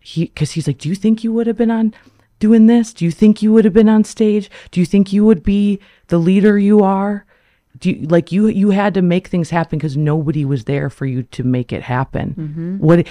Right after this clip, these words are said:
Speaker 1: so he reframed everything in
Speaker 2: Oof,
Speaker 1: my
Speaker 2: I have chills
Speaker 1: brain.
Speaker 2: all the way down my body.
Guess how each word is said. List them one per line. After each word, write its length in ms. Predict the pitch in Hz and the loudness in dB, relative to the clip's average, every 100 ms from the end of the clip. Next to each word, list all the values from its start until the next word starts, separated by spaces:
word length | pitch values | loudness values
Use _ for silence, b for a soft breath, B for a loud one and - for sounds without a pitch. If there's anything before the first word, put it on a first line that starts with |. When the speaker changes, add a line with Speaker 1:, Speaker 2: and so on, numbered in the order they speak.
| B B | B B
Speaker 1:
so 200 | - 147 | -4 -4
he 300 | - 202 196 | -4 -4 -4
reframed 920 | 151 190 196 196 165 156 165 147 - - | -4 -4 -4 -6 -6 -4 -4 -4 -6 -6
everything 600 | 135 143 156 156 - 165 | -6 -4 -6 -8 -6 -4
in 80 | 156 | -4
Speaker 2:
Oof, 20 | |
Speaker 1:
my 80 | 147 | -4
Speaker 2:
I 20 | |
have 80 | 143 | -4
chills 340 | 143 135 127 131 | -4 -4 -4 -6
Speaker 1:
brain. 100 | 139 | -6
Speaker 2:
all 80 | 170 | -6
the 60 | 151 | -4
way 80 | |
down 120 | 151 143 | -4 -4
my 100 | 143 | -4
body. 340 | 135 123 123 | -6 -6 -10